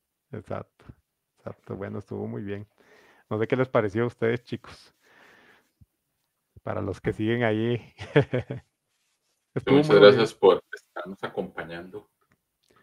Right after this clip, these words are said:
Speaker 2: esta
Speaker 1: Sí, ya,
Speaker 2: noche.
Speaker 1: ya casi llevamos una hora y más bien, sí, demasiadas gracias aquí por las opiniones también, chicos. Perfecto. Bueno, Jeff, todo tuyo, el siguiente caso. <laughs>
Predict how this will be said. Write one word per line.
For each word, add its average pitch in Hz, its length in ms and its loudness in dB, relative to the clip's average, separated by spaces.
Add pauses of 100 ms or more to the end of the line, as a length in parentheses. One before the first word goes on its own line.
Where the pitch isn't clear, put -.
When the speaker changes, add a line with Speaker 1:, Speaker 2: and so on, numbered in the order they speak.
(300)
Speaker 2:
esta - 280 -12
Speaker 1:
Sí, 113 140 -4
ya, 110 320 0
Speaker 2:
noche. 196 220 -8
Speaker 1:
ya 123 440 6
casi 131 300 4
llevamos 135 380 6
una 143 200 4
hora 160 320 4
y 104 140 -4
más 101 180 -6
bien, 123 220 -10
sí, 110 120 -10
demasiadas 98 480 -8
gracias 110 360 -6
aquí 101 200 -12
por 98 200 -12
las - 360 -18 (140)
opiniones 95 600 -14
también, 143 300 -16
chicos. - 380 -20 (140)
Perfecto. - 560 -16 (840)
Bueno, 107 240 2
Jeff, 165 320 6 (480)
todo 123 200 4
tuyo, 170 340 2
el 139 80 -2
siguiente 120 680 0
caso. 143 300 6 (260)
<laughs> - 760 -2